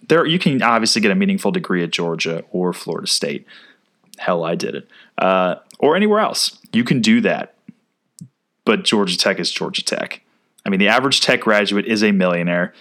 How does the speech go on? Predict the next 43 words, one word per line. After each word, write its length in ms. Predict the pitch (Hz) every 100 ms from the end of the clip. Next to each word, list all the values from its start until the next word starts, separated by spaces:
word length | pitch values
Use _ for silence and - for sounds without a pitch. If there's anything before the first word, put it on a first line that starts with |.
| - _ _ _
That's 340 | 104 113 120
not 200 | 113 107
hyperbole. 640 | 101 95 104 95 82 55 - - - _
That 140 | - 120
is 120 | 143
a 60 | 113
statistic 540 | - - 123 - 90
they 100 | 101
trot 340 | 98 - 92
out 220 | 85 95 95
there. 240 | 58 - _ _ -
The 220 | 104 110
average 420 | 101 139 147 135 -
Tech 200 | 127 117
graduate 540 | 107 120 113 90 -
is 160 | 123 117
a 100 | 113
millionaire. 640 | 98 110 117 95 73 - - _ _ _ _ _ _ _
And 120 | 110
if 100 | 104
you 120 | 110 139
want 240 | 160 135
to 80 | -
go, 480 | 123 120 117 110 -
or 160 | 90 113
if 100 | 107
you 80 | 147
went 100 | 156
to 60 |
any 120 | 120 143
other 120 | 127
school 240 | - 139
in 80 | 123
Georgia, 480 | 110 135 113 104 107 - _ _
your 160 | 120
boss 340 | 101 104 123 -
is 100 | 101
probably 360 | 117 117 127
a 60 | 113
Tech 220 | 131 139
grad. 360 | 92 78 73 - _ _ _ _ _ _ _ _ _ _ _ _ - -
You 100 | 110
know, 280 | 95 113 120